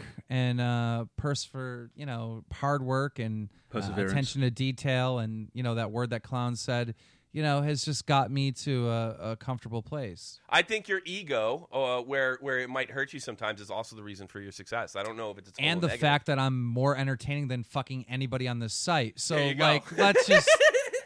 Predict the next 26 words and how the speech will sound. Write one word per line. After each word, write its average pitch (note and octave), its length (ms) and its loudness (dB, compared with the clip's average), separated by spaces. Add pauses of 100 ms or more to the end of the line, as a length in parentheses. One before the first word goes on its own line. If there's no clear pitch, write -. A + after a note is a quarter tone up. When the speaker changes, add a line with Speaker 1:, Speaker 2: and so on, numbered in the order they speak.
Speaker 1:
let's G3 220 -4
just F3 220 -2
call D3+ 240 6
it - 20 0
what B2 140 2
it A2 100 -4
is, G#2 300 -4
Speaker 3:
All G3+ 160 8
right, C3 260 4
Speaker 1:
right? - 20 -2
Speaker 3:
I C#3 100 2
agree, A#2 340 -4
I A2+ 120 -2
agree. G2 340 -10
Speaker 1:
You F3 100 -4
know, F3+ 260 0 (240)
if C#4 280 8
I B3+ 220 6
really A3+ 460 6
am G3+ 360 4
the D#3 100 2
best F3+ 460 6
clown, B2 600 -2
which D#3+ 260 2
I F#3 160 8
am, D3 480 2